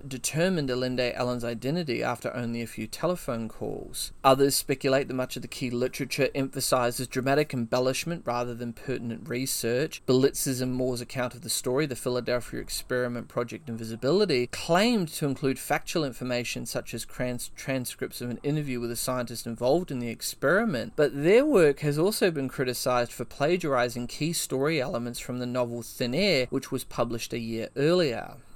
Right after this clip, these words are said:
Now we get into the misunderstanding of documented naval experiments.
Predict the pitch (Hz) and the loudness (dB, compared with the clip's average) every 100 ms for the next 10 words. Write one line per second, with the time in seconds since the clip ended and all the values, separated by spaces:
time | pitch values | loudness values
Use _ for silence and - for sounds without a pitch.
0 | - - 139 127 123 117 123 120 123 120 | -18 -8 -2 -2 -2 -2 -2 -2 -4 -4
1 | 123 - 123 120 - 120 120 117 117 120 | -4 -2 -4 -4 -6 -4 -4 -4 -4 -4
2 | 123 - 120 120 120 117 131 180 165 127 | -4 -4 -6 -4 -4 -2 0 2 2 -2
3 | 113 - - 117 113 101 - - - | -4 -6 -4 -6 -6 -8 -10 -12 -12